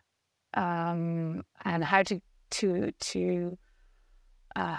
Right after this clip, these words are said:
inform or correspond with your investors, um, and your board as management, um, and make that effective. So we, um,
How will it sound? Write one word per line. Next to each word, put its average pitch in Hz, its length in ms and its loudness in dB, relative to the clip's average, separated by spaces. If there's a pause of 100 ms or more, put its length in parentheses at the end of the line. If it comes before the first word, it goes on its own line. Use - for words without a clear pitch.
inform 208 580 6
or 185 80 2
correspond 180 1200 4 (420)
with 185 260 6
your 190 280 8
investors, 170 920 2 (240)
um, 165 720 0 (160)
and 180 260 6
your 180 140 4
board 160 480 2
as 160 160 0
management, 165 840 2 (720)
um, 170 440 2 (100)
and 175 160 2
make 190 220 4
that 180 320 2 (140)
effective. - 840 -2 (240)
So 190 300 6
we, 208 560 2 (200)
um, 180 840 -2